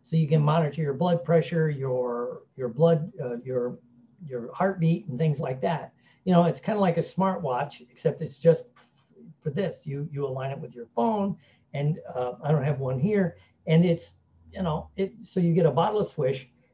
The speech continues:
you get three sprays, and, and you get the free watch while supplies last, you know, and it, you save hundreds of dollars. And then once you fall in love with the product, the easiest way to sell it, the easiest way to sell anything.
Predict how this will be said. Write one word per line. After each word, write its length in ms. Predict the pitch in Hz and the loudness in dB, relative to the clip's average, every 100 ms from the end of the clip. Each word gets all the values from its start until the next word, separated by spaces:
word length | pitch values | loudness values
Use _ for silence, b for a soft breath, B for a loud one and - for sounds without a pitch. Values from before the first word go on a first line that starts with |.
| _ | _
you 100 | 151 | 2
get 320 | 156 147 - _ | 4 4 -2 _
three 240 | 208 226 | 0 0
sprays, 500 | - 165 135 139 139 - - | 2 2 4 2 -2 -6 8
and, 480 | 233 277 277 254 - | 10 10 8 4 -6
and 440 | 202 220 254 - 220 | 0 4 6 4 -2
you 220 | 185 233 | -2 0
get 400 | 226 226 240 - _ - | 6 6 6 -2 _ -4
the 400 | 180 214 214 208 - | -2 0 -4 -8 -2
free 180 | 202 | 0
watch 500 | 214 202 220 - 233 | 2 0 0 -2 -6
while 280 | 175 165 175 | 2 4 4
supplies 560 | 165 185 - 143 135 135 | -2 -8 -2 -2 -2 -4
last, 420 | 226 220 - - _ b b b b _ | -6 -6 -8 -16 _ b b b b _
you 80 | 214 | -4
know, 280 | 190 175 - _ - - _ - | 0 0 -2 _ -20 -20 _ -2
and 320 | 190 185 - | 0 0 -4
it, 200 | 202 190 - _ _ _ _ _ _ _ _ _ _ _ - | -12 -12 -14 _ _ _ _ _ _ _ _ _ _ _ 0
you 100 | 180 | 0
save 380 | - 220 214 170 | 2 6 6 6
hundreds 400 | 190 202 180 180 | 0 2 2 0
of 80 | |
dollars. 540 | 165 202 196 180 165 - 170 | -2 -4 -4 -8 -14 -12 2
And 140 | 170 | 4
then 280 | 208 202 180 | 4 0 0
once 240 | 202 214 | 0 0
you 80 | 202 | -2
fall 240 | - 180 | 0 0
in 60 | 180 | 0
love 180 | 214 254 | 0 -2
with 80 | 226 | -4
the 80 | |
product, 440 | 165 147 135 170 - | -4 -2 2 0 0
the 220 | 170 214 | -6 0
easiest 300 | 233 233 - | 2 2 0
way 120 | 208 | 0
to 80 | 190 | 0
sell 240 | - 127 | -2 -6
it, 140 | 113 - | -6 -10
the 220 | 151 208 | -10 -4
easiest 320 | 220 220 - | -4 -4 -2
way 100 | 190 | -2
to 80 | 190 | -2
sell 300 | - 180 170 | 0 -2 -2
anything. 480 | 214 214 139 - - | -2 0 0 -6 -16